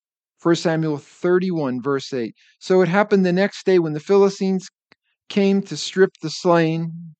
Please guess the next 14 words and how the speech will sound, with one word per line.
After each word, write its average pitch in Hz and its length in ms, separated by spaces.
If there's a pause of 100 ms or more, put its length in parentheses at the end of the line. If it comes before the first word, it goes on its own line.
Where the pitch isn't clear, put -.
(160)
that's - 160
of 151 160
Israel, 156 500 (760)
"that 151 100
they 170 140
found 202 340
Saul 214 420
and 190 60
his 170 220
three 208 180
sons 185 460 (100)
fallen 185 420
on 151 300
Mount 160 240